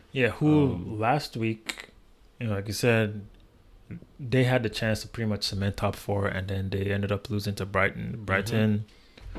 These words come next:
Speaker 1: now call themselves the king of North, North London. <laughs> Yeah,
Speaker 2: Man.
Speaker 1: some nice banter.
Speaker 2: Yeah, they did a,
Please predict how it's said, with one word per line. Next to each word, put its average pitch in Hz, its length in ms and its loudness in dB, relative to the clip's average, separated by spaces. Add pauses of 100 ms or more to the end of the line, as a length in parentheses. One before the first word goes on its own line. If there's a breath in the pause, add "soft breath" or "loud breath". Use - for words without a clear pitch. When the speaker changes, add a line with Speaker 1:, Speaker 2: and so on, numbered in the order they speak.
(140 loud breath)
Speaker 1:
now 104 200 4
call 107 200 4
themselves 98 460 2
the - 60 -4
king 101 320 2
of 90 100 2
North, - 580 0
North 110 360 0
London. 101 460 2
<laughs> - 40 -20 (680 loud breath)
Yeah, 98 220 6
Speaker 2:
Man. 95 340 -6
Speaker 1:
some 107 220 6
nice 104 280 8
banter. 104 540 6 (760)
Speaker 2:
Yeah, 156 320 2
they 107 140 0
did 120 220 -4
a, 117 40 0